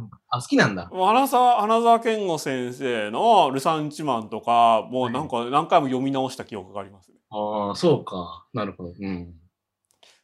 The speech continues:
Speaker 2: だし、そう、だからその、このシェアバディか、ちょっとこの後多分話題に出ると思うんですけど、この吉田先生がスピーチで、えー、原作書いてたシェアバディとかも、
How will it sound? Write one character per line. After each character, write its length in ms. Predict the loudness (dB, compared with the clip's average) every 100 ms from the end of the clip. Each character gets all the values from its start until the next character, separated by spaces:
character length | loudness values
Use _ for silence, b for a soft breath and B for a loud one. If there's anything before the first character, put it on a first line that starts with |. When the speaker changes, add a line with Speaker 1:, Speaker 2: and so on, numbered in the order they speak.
| _
Speaker 2:
だ 140 | -2 -2
し、 460 | 0 2 2 2
そ 180 | 0 -2
う、 20 |
だ 80 | 0
か 60 | -2
ら 60 |
そ 100 | -2
の、 300 | -4 -2 -2 -4
こ 80 |
の 80 | -6
シ 120 | 2
ェ 60 | 4
ア 60 | 6
バ 160 | 6
デ 120 | 4
ィ 140 | -4 -6
か、 280 | -8 -8 _ -20
ち 40 |
ょ 40 |
っ 40 | -16
と 80 | -12
こ 100 | -6
の 120 | -4
後 160 | -2 -4
多 100 | -4
分 260 | -6 -10
話 120 | -8
題 160 | -6 -6
に 40 | -6
出 60 |
る 100 | -8
と 120 | -10 -12
思 100 | -10
う 40 |
ん 20 | -10
で 40 |
す 60 | -8
け 80 |
ど、 360 | 2 6 8 6
こ 80 | 0
の 340 | -4 -4 -8 -10
吉 220 | -10 -6
田 120 | -6
先 180 | -4 -6
生 200 | -4 -4
が 180 | -2 -4
ス 120 | -6
ピ 80 | -8
ー 80 | -8
チ 180 | -10 _
で、 300 | -10 -10 -12 _ _
え 260 | -12 -12 -10
ー、 40 | -8
原 140 | -8
作 160 | -8 -2
書 100 | 0
い 60 |
て 100 | 0
た 120 | -6 -6
シ 100 | -2
ェ 60 |
ア 60 | 0
バ 140 | 0
デ 100 | -4
ィ 60 | -8
と 100 | -14
か 120 | -10 -8 -8
も、 360 | 0 2 2 0